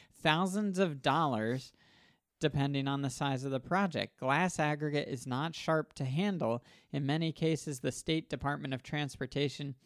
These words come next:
has specifications for use size and percentage of quantity for use. Common applications are as pipe bedding, placed around sewers, stormwater,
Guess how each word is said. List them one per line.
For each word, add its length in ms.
has 180
specifications 1160
for 140
use 300
size 500
and 140
percentage 500
of 220
quantity 600
for 200
use. 400
Common 340
applications 800
are 160
as 140
pipe 420
bedding, 420
placed 340
around 300
sewers, 400
stormwater, 800